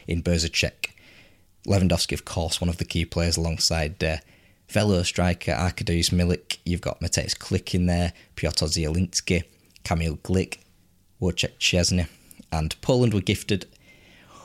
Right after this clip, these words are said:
on the face of it, a relatively easy qualification group. They dropped just four points against North Macedonia and Slovenia.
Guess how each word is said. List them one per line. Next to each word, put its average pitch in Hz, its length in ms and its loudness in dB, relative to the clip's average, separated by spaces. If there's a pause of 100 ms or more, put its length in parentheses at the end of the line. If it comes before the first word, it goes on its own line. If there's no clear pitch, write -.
(680)
on 143 160 6
the 139 60 6
face 135 300 2
of 135 100 4
it, - 80 0
a 107 80 4
relatively 98 760 2
easy 90 340 2
qualification 87 800 0
group. 80 200 -4
They - 80 -2
dropped 98 220 0
just 92 160 0
four 87 240 0
points - 460 2
against 80 520 -4
North 87 300 0
Macedonia 87 560 0
and 92 80 -2
Slovenia. 85 680 -2